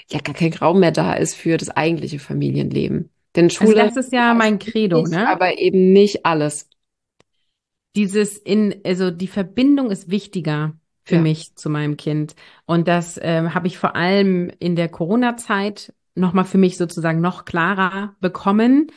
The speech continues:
Speaker 2: Wir haben ja auch ein Kind in, in den Zeiten eingeschult, so. Ähm, so dieses, äh, der, der, das Arbeitsplatz, die Noten ist sozusagen alles zweitrangig, die Verbindung ist wichtiger.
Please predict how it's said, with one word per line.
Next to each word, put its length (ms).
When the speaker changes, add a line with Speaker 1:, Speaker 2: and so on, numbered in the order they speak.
Speaker 2:
Wir 80
haben 80
ja 80
auch 60
ein 180
Kind 220
in, 320
in 160
den 120
Zeiten 300
eingeschult, 960
so. 440
Ähm, 640
so 180
dieses, 640
äh, 240
der, 380
der, 360
das 200
Arbeitsplatz, 680
die 440
Noten 720
ist 120
sozusagen 540
alles 560
zweitrangig, 960
die 140
Verbindung 640
ist 180
wichtiger. 560